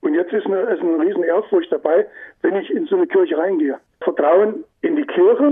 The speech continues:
Vertrauen in Gott. Ich, ich tauche da immer mehr ein und verstehe immer mehr. Und umso mehr ich verstehe, umso mehr ist das für mich ein, ein ganz anderer Schritt, wenn ich eine Tür zu einer Kirche aufmache.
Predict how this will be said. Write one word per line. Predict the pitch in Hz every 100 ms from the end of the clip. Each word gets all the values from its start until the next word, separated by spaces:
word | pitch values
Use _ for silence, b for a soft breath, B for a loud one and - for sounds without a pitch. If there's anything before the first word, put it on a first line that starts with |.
| -
Vertrauen | - - 151 180
in | 156 143
Gott. | 240 - B B B -
Ich, | - 415
ich | 247
tauche | - 233 247
da | 240
immer | 254 262
mehr | 214 165
ein | 147 277 269 - -
und | 190 202
verstehe | - - 185
immer | 262 262
mehr. | 240 240
Und | 214
umso | 202 170
mehr | 180 208
ich |
verstehe, | 214 202 - 202 233
umso | 196 180
mehr | 170 180
ist | 185 -
das | 196 -
für | 160
mich | 170 226 - _ - 440
ein, | 165
ein | 156 330
ganz | 165 214 180
anderer | 185 190 151
Schritt, | 196 202
wenn | 190
ich | 175
eine | 160 -
Tür | 190 190
zu | 175
einer | 160
Kirche | 202 214
aufmache. | 147 139 139 -